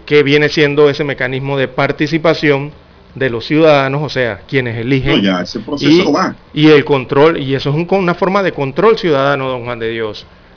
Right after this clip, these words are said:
Speaker 1: eh, ¿verdad? Eh, frente a los que son electos en cargos de elección popular. Es una forma de fiscalización también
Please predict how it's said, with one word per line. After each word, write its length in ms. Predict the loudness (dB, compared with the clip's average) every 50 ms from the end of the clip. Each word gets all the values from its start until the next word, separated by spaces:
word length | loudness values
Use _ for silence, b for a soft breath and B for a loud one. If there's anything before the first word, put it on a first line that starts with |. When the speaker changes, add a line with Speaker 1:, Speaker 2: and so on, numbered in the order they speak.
| b -8
Speaker 1:
eh, 240 | -6 -4 -4 -4 -4
¿verdad? 460 | -4 -6 -4 0 0 0 0 0 -4
Eh, 160 | -6 -6 -6
frente 540 | -4 -2 -2 -2 -2 -2 -2 -2 -2 -2 -4 B B B B B B B
a 320 | -2 0 0 0 0 -2 -4
los 420 | -2 0 2 4 4 2 0 -4 -10
que 640 | -8 -6 -4 -4 -4 -4 -4 -6 -6 -8 -10 -12 -10
son 240 | -8 -6 -4 -2 -2
electos 420 | 0 0 0 0 -2 -6 -10 -10
en 80 | -8 -4
cargos 320 | -4 -2 -2 -2 -4 -6
de 60 | -6
elección 340 | -6 -8 -8 -8 -8 -8 -8
popular. 460 | -8 -10 -8 -6 -2 0 0 0 0
Es 120 | -2 -6 -8
una 140 | -10 -10
forma 260 | -10 -8 -6 -4 -4 -4
de 100 | -6 -6
fiscalización 680 | -10 -12 -12 -12 -12 -12 -12 -12 -12 -10 -10 -10 -8 -8
también 460 | -8 -8 -6 -4 -6 -6 -6 -10